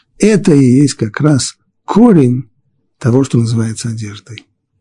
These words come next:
Кавод, то есть каждый раз,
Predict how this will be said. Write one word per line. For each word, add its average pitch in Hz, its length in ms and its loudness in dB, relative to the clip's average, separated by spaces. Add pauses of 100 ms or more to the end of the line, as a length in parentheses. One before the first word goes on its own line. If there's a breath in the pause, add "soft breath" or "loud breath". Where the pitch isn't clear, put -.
(500)
Кавод, 135 640 0 (720)
то 135 180 2
есть - 480 -4 (360)
каждый 131 480 2
раз, 113 420 -4